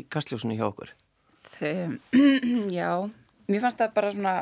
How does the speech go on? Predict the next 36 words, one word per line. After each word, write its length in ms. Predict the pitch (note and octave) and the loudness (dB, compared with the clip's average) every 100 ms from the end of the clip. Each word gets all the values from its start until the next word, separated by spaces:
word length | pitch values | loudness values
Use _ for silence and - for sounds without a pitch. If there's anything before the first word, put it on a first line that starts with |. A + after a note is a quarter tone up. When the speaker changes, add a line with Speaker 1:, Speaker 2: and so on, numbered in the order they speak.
| - _ - - | -6 _ -16 -8
Speaker 2:
pínu 280 | - G#3 G3+ | -4 -2 -2
súrrealískt. 760 | - A#3 C4+ C#4+ D4 - - - _ _ _ _ _ _ _ _ _ _ _ _ _ _ _ | -4 -2 -2 -2 -6 -8 -16 -20 _ _ _ _ _ _ _ _ _ _ _ _ _ _ _
Ég 100 | F#3 | -6
hélt 160 | G#3+ - | -6 -4
einhvern 260 | E4+ E4 | -4 -2
veginn 160 | B3 A#3+ | -2 -2
ekki 280 | C#4+ - G#3 | -4 -4 -2
að 220 | G3+ G3 - _ _ _ - _ - | -2 -4 -8 _ _ _ -20 _ -6
ég 320 | G#3+ G#3 G#3+ | -2 0 -2
yrði 160 | A3 A3+ | -2 -2
nokkurn 240 | A#3+ - | -2 0
tímann 240 | B3 A#3 | 0 2
í 60 | A#3 | -2
þessari 380 | C4+ C4 B3+ A#3 | -4 -4 -2 -2
aðstöðu, 420 | - C#4+ - D4 | 0 -2 -2 -4
sko. 220 | C#4 - F#3+ | -4 -6 -6
Speaker 1:
Mm. 320 | F3+ _ - | -8 _ -4
Speaker 2:
Ég 160 | G#3+ | -2
hef 100 | G#3 | -2
líka 300 | G#3 G3 F3+ - - | -4 -6 -6 -6 -6
alveg 260 | - F#3+ | -4 -4
farið 320 | - A3 B3 G3+ | -2 -2 -2 -6
í 160 | - A#3 - | -4 -4 -4
helling 480 | G#3 B3+ G#3 E3+ G3+ | -8 -6 -4 -4 -4
af 160 | F3 - - - - - _ _ - | -4 -10 -20 -20 -20 -20 _ _ -2
viðtölum 440 | G#3 G#3+ G3 F#3+ F3+ | -2 0 -4 -2 -4
og 280 | F3 F3+ - - | -6 -10 -14 -6
verið 260 | G3+ G3 F#3 | -4 -4 -6
í 140 | F3 | -6
sjónvarpsþáttum 580 | F#3 F3+ F3 - E3+ E3 | -6 -6 -8 -8 -8 -8
og 140 | D#3+ _ - | -10 _ -4
alls 200 | C4+ - | -4 -4
konar. 200 | F3 D#3+ - _ | -8 -8 -14 _
Speaker 1:
Já. 180 | F#3 C3 F2 _ _ _ _ _ | -6 -6 -8 _ _ _ _ _
Speaker 2:
En, 240 | - F3+ F#3 | -8 -4 -4
hérna, 300 | F3+ F3+ | -4 -6